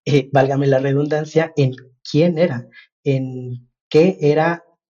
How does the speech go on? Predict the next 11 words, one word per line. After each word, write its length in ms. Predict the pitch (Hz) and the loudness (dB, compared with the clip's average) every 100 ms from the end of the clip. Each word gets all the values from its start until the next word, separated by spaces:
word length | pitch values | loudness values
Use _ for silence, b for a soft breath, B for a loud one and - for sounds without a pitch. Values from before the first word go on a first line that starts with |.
| _ | _
lo 220 | 139 131 | 2 2
que 100 | 139 | 2
me 140 | 131 | -2
motivaba, 720 | 127 123 123 120 139 143 143 143 B B _ | -4 -6 -4 2 2 2 0 -4 B B _
qué 120 | - | 0
era 120 | 147 | 2
lo 140 | 160 160 | 2 0
que 120 | 143 | -2
realmente 580 | 135 135 139 139 139 147 | -2 -2 -2 -4 -4 -4
me 100 | 143 | -2
importaba. 760 | 139 117 117 - 131 139 214 | -6 -6 -12 -4 -2 -2 -6